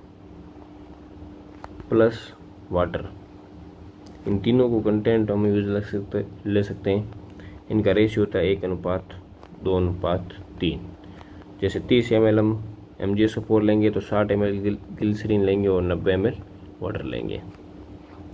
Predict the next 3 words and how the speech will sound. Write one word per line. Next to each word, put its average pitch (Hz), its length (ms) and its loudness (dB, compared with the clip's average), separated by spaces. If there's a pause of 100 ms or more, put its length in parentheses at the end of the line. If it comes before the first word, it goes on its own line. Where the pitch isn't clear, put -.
(720)
पांचवा 113 420 6
है 113 200 2 (2250)
ग्लिसरीन 120 540 4